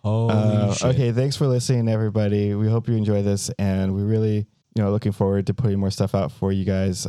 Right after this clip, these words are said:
Speaker 2: Um, I think this might have been, like, a little bit of a longer one, but hopefully it's, you know, it was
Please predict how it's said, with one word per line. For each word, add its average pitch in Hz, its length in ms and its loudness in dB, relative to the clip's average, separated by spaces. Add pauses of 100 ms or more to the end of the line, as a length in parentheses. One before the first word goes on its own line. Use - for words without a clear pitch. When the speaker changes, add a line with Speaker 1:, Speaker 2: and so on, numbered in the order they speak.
Speaker 2:
Um, 90 460 -2 (340)
I 107 80 0
think 117 160 0
this 113 160 -2
might 101 160 0
have 101 100 -4
been, 101 140 0
like, 95 160 -2
a - 20 0
little 101 160 0
bit 101 80 0
of 92 80 -6
a 101 60 -2
longer 101 320 -2
one, 110 240 0
but 95 240 -2
hopefully 98 460 -2
it's, - 280 -8 (560)
you 101 100 -2
know, 90 300 -2
it - 100 -2
was - 460 -6